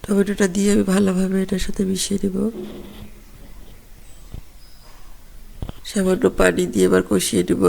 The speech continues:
আমি, কারণ সিমের বিচি সিদ্ধ হতে সময় লাগবে একটু। মাছগুলো আমার আগে থেকে ভাজা আছে, এই জন্য ভালো করে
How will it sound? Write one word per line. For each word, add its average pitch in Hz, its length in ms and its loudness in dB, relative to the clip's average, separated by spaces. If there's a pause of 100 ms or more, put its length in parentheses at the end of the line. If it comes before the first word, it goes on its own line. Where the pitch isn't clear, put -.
(100)
আমি, 214 180 2 (1000)
কারণ 185 200 2 (120)
সিমের 202 320 4
বিচি 196 240 2
সিদ্ধ 196 200 -2 (100)
হতে 196 180 0 (140)
সময় 196 300 0
লাগবে 190 300 0
একটু। - 180 -6 (100)
মাছগুলো 202 460 2
আমার 196 200 4
আগে 185 180 0
থেকে 190 160 0 (120)
ভাজা 190 240 4 (100)
আছে, 202 220 6 (1600)
এই 190 120 -2
জন্য 185 240 -4 (3250)
ভালো 190 260 0
করে 190 140 -2